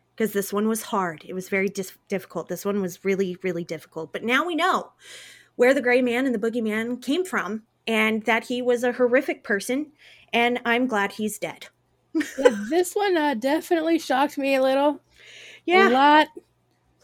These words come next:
Speaker 2: A lot.
Speaker 1: Yeah, this one was, uh, this one was hard. So thank you so much. And, um, we're going to have a, another podcast coming up for the Paranormal Umbrella. And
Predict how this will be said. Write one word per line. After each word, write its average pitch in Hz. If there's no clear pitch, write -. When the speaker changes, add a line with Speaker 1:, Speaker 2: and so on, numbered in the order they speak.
Speaker 2:
A 277
lot. 233
Speaker 1:
Yeah, 208
this 220
one 254
was, 269
uh, 285
this 277
one 302
was 285
hard. 285
So -
thank 339
you 415
so 403
much. 381
And, 311
um, 285
we're 359
going 277
to 208
have 202
a, 190
another 196
podcast -
coming -
up -
for 185
the 196
Paranormal 202
Umbrella. 185
And 240